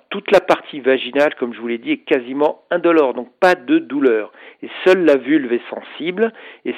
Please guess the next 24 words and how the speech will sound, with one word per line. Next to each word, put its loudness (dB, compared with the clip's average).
c'est -2
là 6
où, 2
à 6
la 0
patiente, -6
on -4
la -8
prévient, -4
on -4
lui -6
dit : « -10
Madame, -2
est-ce -8
que -16
vous -16
ressentez, -8
vous -6
sentez, -8
vous -8
sentez, -8
vous -4
sentez -8
pas ? » -6